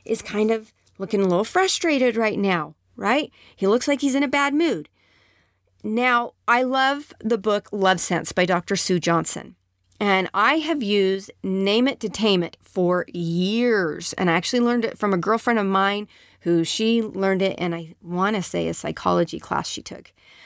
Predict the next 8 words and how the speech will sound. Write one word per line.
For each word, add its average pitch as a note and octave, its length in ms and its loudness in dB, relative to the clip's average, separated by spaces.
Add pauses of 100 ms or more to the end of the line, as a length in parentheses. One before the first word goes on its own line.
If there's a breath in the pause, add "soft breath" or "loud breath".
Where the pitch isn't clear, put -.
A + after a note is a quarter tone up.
(200 loud breath)
Um, E3+ 440 -2 (840)
and G3+ 380 0
the, G3 240 0
that F#3 280 0
we, G3+ 380 0
in G3 300 2
order D4+ 500 0 (160)
to A#3 480 0